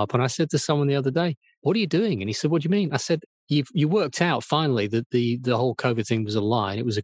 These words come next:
control thing." And he went, "Yeah." I said, "Now you think this <laughs> Ukraine thing's bec-," I said, "Is that because the box in the corner that's lied to you about everything else has now suddenly decided to tell you the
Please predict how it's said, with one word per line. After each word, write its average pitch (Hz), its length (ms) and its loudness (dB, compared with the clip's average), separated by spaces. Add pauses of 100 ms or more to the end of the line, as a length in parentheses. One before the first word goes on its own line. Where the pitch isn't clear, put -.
control 107 400 0
thing." 98 220 -4
And 135 100 -2
he 104 60 0
went, 110 140 -2
"Yeah." 98 220 -4 (300)
I - 140 4
said, 143 120 2
"Now 151 260 2
you 151 60 0
think 156 200 0
this 156 220 0
<laughs> 170 120 0
Ukraine 143 320 0
thing's 151 440 -2
bec-," - 260 -2
I 147 140 2
said, 156 120 0
"Is 151 140 0
that 160 180 -2
because 143 240 0
the 131 80 0 (100)
box 147 200 -2
in 139 60 4
the 127 160 2
corner 139 180 2
that's 131 200 -2
lied 127 220 2
to - 60 -10
you 135 40 0
about 127 220 0
everything 123 260 0
else 127 200 0
has 123 120 0
now 123 180 0
suddenly 127 300 0
decided 131 420 0
to 131 100 -4
tell 143 140 0
you 139 80 0
the 135 80 0